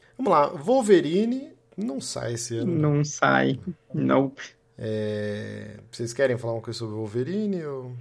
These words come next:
Speaker 2: Ah, não tem muito o que falar. É difícil, né? Porque, na verdade, a... é pela Insomniac também, né? Então ela tá fazendo o Homem-Aranha, né?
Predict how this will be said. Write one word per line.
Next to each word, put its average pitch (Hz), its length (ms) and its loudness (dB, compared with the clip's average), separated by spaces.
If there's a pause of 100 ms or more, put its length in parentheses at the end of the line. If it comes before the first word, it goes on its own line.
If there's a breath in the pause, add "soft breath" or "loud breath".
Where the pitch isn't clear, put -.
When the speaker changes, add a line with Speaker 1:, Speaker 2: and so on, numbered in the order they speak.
(220)
Speaker 2:
Ah, 247 280 6
não 185 160 6
tem 247 180 6
muito 220 260 10
o 190 40 4
que - 100 -6
falar. 160 280 8
É 170 100 8
difícil, 208 440 4
né? 190 100 6
Porque, 180 320 4
na 165 120 6
verdade, 160 360 8
a... 135 800 6 (320)
é 151 80 8
pela 165 200 8
Insomniac 190 580 6
também, 180 360 4
né? 208 100 6
Então 165 240 4
ela 147 120 6
tá 165 160 4
fazendo 156 460 4
o 147 60 6
Homem-Aranha, 147 680 4
né? 147 220 0